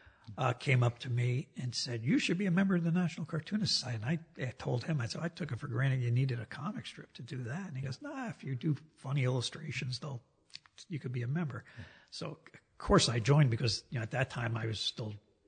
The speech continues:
Speaker 1: dying to be a cartoonist and just wanted to be around comic strip people. So, um,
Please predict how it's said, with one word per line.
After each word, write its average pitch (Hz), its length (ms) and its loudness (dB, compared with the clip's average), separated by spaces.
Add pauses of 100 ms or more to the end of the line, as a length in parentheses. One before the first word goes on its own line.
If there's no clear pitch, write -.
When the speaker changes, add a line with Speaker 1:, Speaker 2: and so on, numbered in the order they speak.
(240)
Speaker 1:
dying 113 320 0
to 113 60 -2
be 113 160 2
a 113 60 0
cartoonist 120 840 -2
and 107 220 -12 (280)
just - 220 -6
wanted 110 280 -6
to 110 60 -8
be 117 180 0
around 117 260 0
comic 156 340 -4
strip - 260 -12
people. - 380 -12 (840)
So, 123 320 -2
um, 113 380 -4